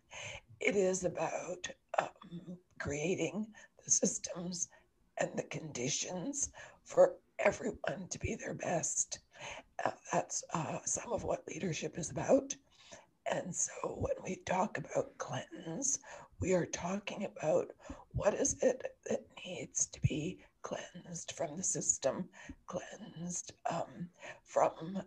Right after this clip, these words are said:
the conditions that people are, uh, working within.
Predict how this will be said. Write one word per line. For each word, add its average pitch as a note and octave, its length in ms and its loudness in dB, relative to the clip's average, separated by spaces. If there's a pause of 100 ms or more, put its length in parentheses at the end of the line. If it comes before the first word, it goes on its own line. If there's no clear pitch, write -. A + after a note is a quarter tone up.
(140)
the F3+ 100 2
conditions - 1080 -2 (360)
that E3+ 180 6
people F3 400 -2
are, - 360 -2 (420)
uh, - 160 2 (100)
working - 640 -2
within. - 280 -8